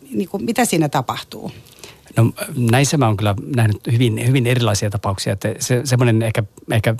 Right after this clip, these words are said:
Speaker 2: yksi tyypillinen ja ulospäin näkyvä on se, että, että nämä, joilla on, joilla on voimakas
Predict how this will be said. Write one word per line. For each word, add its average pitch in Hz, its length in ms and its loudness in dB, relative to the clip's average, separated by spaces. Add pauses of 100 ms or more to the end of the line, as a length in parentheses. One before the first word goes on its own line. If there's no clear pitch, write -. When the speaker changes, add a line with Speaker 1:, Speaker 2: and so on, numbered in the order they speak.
Speaker 2:
yksi 110 200 -6
tyypillinen 101 440 2
ja 98 180 0
ulospäin 104 400 0
näkyvä 98 300 0
on 98 160 2 (260)
se, 107 220 2
että, 104 300 0 (100)
että 104 280 -2
nämä, 101 360 4
joilla 104 340 2
on, 101 180 2 (420)
joilla 107 200 4
on 98 60 2
voimakas 113 540 2